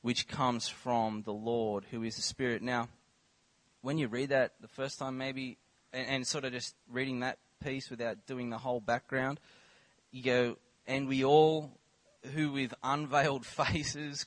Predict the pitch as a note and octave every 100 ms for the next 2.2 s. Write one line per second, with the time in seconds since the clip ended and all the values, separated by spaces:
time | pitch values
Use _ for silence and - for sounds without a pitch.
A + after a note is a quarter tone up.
0 | - D#3 D3 D3+ D3+ - C#3+ B2 A#2 A#2
1 | D#3 D#3+ _ - - - - C#3 C#3+ C#3
2 | C#3+